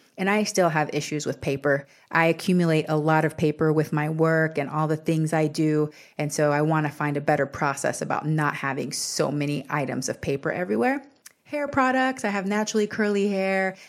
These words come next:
and I try lots of different products. I probably accumulate way too many of those. So I wanna find, um, the products that I use and stick with it and not have too many, and makeup. So I had a lot of makeup before.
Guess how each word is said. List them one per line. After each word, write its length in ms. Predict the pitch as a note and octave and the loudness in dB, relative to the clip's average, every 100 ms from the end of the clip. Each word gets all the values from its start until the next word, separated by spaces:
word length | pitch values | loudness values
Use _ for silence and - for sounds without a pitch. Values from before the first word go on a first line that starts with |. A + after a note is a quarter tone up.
| - | -8
and 100 | E3+ | -6
I 80 | E3 | -4
try 300 | D#3+ F3+ F3+ | 0 2 2
lots 240 | F3+ E3+ | 2 2
of 60 | F3+ | 0
different 300 | F3+ F#3 E3+ | 0 0 -2
products. 500 | - E3 E3 D#3+ D#3+ | -2 0 2 0 -2
I 100 | D3+ | -4
probably 300 | D3+ E3 E3 | -2 0 0
accumulate 520 | D#3+ - E3 D#3+ D#3 | 0 -2 -2 0 0
way 140 | D#3 D#3 | 0 0
too 140 | E3+ | -2
many 220 | D#3+ E3 | -2 -2
of 100 | D#3 | -2
those. 280 | D3+ D3+ D3+ - - | 0 -2 -4 -8 -8
So 100 | - | 0
I 80 | E3 | 0
wanna 320 | D#3+ F3+ F3+ | 2 2 2
find, 680 | E3 - D#3+ D#3+ D#3+ D#3 D#3 - - - | -2 -2 0 2 2 2 0 -4 -18 -8
um, 400 | D3+ D#3 D3+ D#3+ - - _ _ _ _ _ - - - | -4 -2 -4 -8 -12 -20 _ _ _ _ _ -20 -14 -6
the 60 | |
products 440 | D#3 G#3 G3+ G#3 G#3 | -2 2 4 2 0
that 100 | F#3 | 0
I 40 | |
use 500 | E3+ E3 D#3+ D#3+ D#3+ | 0 2 0 0 -2
and 120 | D3+ | -4
stick 240 | D3+ E3+ D#3+ | 0 0 0
with 160 | D3+ | -2
it 180 | D#3 D3+ | 0 0
and 100 | D3+ | 0
not 180 | D3+ D3 | -2 -2
have 200 | D3+ C#3+ | -2 -4
too 140 | - D3 | -4 -2
many, 480 | E3 F3+ F3 F3 - - _ | 0 0 0 -4 -10 -20 _
and 260 | A#3 A#3+ E3 | 0 2 2
makeup. 600 | D3+ D3+ D3+ D3+ C#3+ - | 0 0 2 2 0 -2
So 260 | - D#3+ - | 2 4 4
I 100 | G3 | 2
had 200 | G3+ D3+ | 2 0
a 80 | C3+ | -2
lot 300 | C#3 E3 D3 | 2 4 4
of 60 | |
makeup 300 | C#3 C3 A2+ | 2 -2 -2
before. 380 | - - C3 - | -6 -6 -6 -6